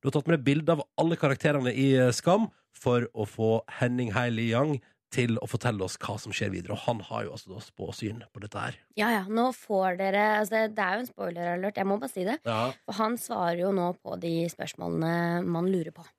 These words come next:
Speaker 1: Mm.
Speaker 2: Så skal jeg få sove godt. Jeg har fått, fått bedre nattsøvn etter at jeg møtte han.
Speaker 1: Så bra.
Speaker 2: Eh, det første jeg spurte ham, eh, hva er det som egentlig vil skje videre med Nora og William? Eh,
Speaker 1: Ja.
Speaker 2: blir de sammen for real?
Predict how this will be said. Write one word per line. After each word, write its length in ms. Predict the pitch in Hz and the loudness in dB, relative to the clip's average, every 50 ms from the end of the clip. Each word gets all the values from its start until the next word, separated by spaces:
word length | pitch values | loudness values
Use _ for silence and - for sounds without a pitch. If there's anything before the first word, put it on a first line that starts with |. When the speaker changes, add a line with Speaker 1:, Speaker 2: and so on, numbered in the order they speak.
| _ _ _ | _ _ _
Speaker 1:
Mm. 100 | 131 117 107 - | -2 -2 0 0
Speaker 2:
Så 80 | 214 214 | 0 -2
skal 200 | - - 190 180 | 0 -2 -4 -4
jeg 20 | |
få 80 | - 190 | -4 -4
sove 220 | - 190 175 175 | -4 -2 -2 -2
godt. 160 | 180 180 - - | -4 -6 -10 -6
Jeg 140 | 175 185 190 | -4 -4 -4
har 40 | 185 | -2
fått, 220 | 185 196 202 196 180 175 170 | -4 -6 -6 -6 -10 -14 -16
fått 220 | - - 180 170 - _ - | -14 -16 -18 -18 -12 _ -6
bedre 240 | 185 175 170 180 175 | -6 -4 -4 -2 -2
nattsøvn 440 | 175 170 - - - 190 170 170 170 | -2 -4 -6 -8 -8 -6 -4 -4 -4
etter 160 | 165 - 185 | -6 -8 -10
at 140 | 190 - - | -12 -10 -8
jeg 80 | 185 180 | -8 -8
møtte 240 | 160 - - - | -8 -6 -8 -8
han. 80 | 180 175 - _ _ - | -10 -10 -14 _ _ -16
Speaker 1:
Så 120 | - 92 | -12 -8
bra. 100 | - - - - - - - - - | -6 -6 -6 -8 -10 -14 -18 -6 0
Speaker 2:
Eh, 300 | 247 254 262 269 269 269 | 2 4 4 4 4 2
det 100 | 262 277 | 2 0
første 220 | 277 294 - - 233 | -2 -4 -2 -2 -4
jeg 80 | 233 | -2
spurte 240 | - 240 214 202 185 | -2 -2 -2 0 0
ham, 140 | 190 214 233 - - - - | 0 0 -2 -4 -8 -8 -6
eh, 340 | 214 208 202 202 202 202 196 202 180 | -2 0 0 2 2 2 2 0 0
hva 320 | 190 190 190 202 226 226 - - | -2 -2 0 0 -2 -4 -4 -6
er 160 | 170 165 165 | -10 -10 -10
det 80 | 175 | -10
som 100 | - 233 | -8 -8
egentlig 220 | 190 170 160 - 180 | -8 -8 -10 -10 -10
vil 100 | 185 - | -8 -6
skje 380 | - - - 170 160 160 165 165 165 | -6 -4 -4 -4 -4 -4 -6 -8 -6
videre 480 | 170 185 170 165 156 - - - 170 170 180 | -6 -4 -4 -4 -6 -8 -6 -4 -2 0 0
med 280 | 170 165 160 165 165 185 202 | 2 2 2 2 2 2 4
Nora 460 | 208 208 190 170 160 170 185 214 - - | 4 2 2 0 -2 -2 -2 -4 -4 -4
og 220 | 175 175 190 175 | -4 -4 -4 -4
William? 500 | 185 175 175 175 202 247 254 233 214 208 - | -4 -4 -2 0 0 2 2 0 -2 -4 -6
Eh, 160 | - 190 196 196 | -4 2 4 4
Speaker 1:
Ja. 440 | 196 196 190 190 190 190 190 190 196 | 4 4 4 2 2 2 2 2 2
Speaker 2:
blir 360 | 185 165 - 175 180 165 165 156 | 0 -2 -2 -2 -2 -2 -2 -2
de 200 | 190 208 202 - - _ _ _ _ - | 0 0 0 -2 -6 _ _ _ _ -2
sammen 640 | - - - - 165 165 165 170 175 185 196 180 - _ _ _ _ _ | -2 -2 -2 -4 -4 -4 -2 0 0 0 0 0 -2 _ _ _ _ _
for 200 | - 196 185 175 | -6 -4 -2 0
real? 440 | 170 180 202 220 240 226 202 170 | 2 2 2 4 2 2 0 -2